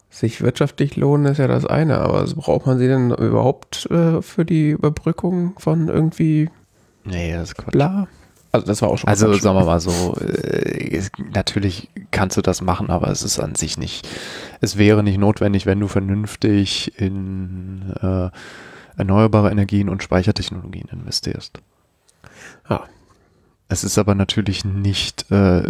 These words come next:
Speaker 2: Speichertechnologien sind nicht verfügbar in der Skalierungsgröße, die attraktiv sind für große, äh, Energieunternehmen. Ähm, deshalb sind natürlich, und Gaskraftwerke waren halt einfach spottbillig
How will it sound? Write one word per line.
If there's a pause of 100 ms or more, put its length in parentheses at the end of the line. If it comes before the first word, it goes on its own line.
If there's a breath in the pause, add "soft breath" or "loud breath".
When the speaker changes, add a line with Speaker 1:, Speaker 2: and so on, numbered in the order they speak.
(140)
Speaker 2:
Speichertechnologien
sind
nicht
verfügbar
in
der
Skalierungsgröße,
die
attraktiv
sind
für
große,
äh,
Energieunternehmen. (1300 loud breath)
Ähm, (100)
deshalb (340)
sind
natürlich,
und
Gaskraftwerke
waren
halt
einfach
spottbillig